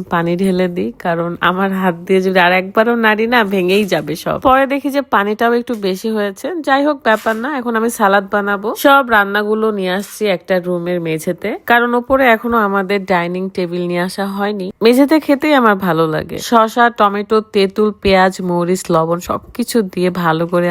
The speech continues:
আমি সালাদটা বানিয়ে নিলাম। খিচুড়ি এমন একটা জিনিস, শুধু খিচুড়িও খাওয়া যায়, শুধু সালাদ দিয়েও খাওয়া যায়,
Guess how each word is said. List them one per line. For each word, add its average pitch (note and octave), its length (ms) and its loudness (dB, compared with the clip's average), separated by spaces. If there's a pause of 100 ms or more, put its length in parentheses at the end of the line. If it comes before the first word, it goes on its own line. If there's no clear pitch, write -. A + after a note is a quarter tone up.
আমি E3+ 120 -2 (100)
সালাদটা D#3+ 360 -2 (100)
বানিয়ে D#3 340 -4
নিলাম। F3 320 -4
খিচুড়ি C#4 380 4
এমন A#3+ 140 0 (100)
একটা B3+ 140 2 (100)
জিনিস, G3+ 240 2 (100)
শুধু B3 180 2 (100)
খিচুড়িও A#3+ 420 2 (100)
খাওয়া B3 300 4
যায়, C4+ 160 0 (140)
শুধু A3 160 2 (100)
সালাদ F#3 320 2
দিয়েও A3+ 160 4 (100)
খাওয়া A#3+ 280 2
যায়, C4 140 -4